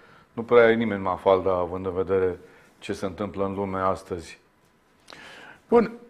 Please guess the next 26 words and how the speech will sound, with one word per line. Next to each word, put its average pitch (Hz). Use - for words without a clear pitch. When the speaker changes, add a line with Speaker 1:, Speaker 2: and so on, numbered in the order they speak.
Speaker 2:
uh, 139
primul 202
rând, 175
uh, 165
vreau 160
să 170
întreb 147
dacă 143
ai -
citit, 135
uh, 131
cu 135
atenție 123
Speaker 1:
Crimă 120
și 107
pedeapsă, 101
de 107
mai 139
multe 107
ori. 85
Speaker 2:
Uh, 156
Speaker 1:
Dacă 101
am 101
Speaker 2:
interviul 165
lui, 175
uh, 143